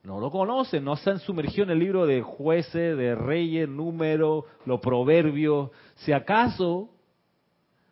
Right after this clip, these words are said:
los conocen en la misa, cuando no es a-,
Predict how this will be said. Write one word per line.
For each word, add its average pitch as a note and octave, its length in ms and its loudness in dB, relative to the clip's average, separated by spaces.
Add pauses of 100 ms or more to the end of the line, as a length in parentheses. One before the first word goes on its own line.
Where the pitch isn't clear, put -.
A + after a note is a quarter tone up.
(300)
los B2 140 -4
conocen D#3 540 -2
en C3+ 100 0
la A#2+ 100 4
misa, F3+ 580 -4 (220)
cuando A#2+ 220 -4
no C#3+ 80 -2
es C#3 80 -8
a-, B2+ 260 -6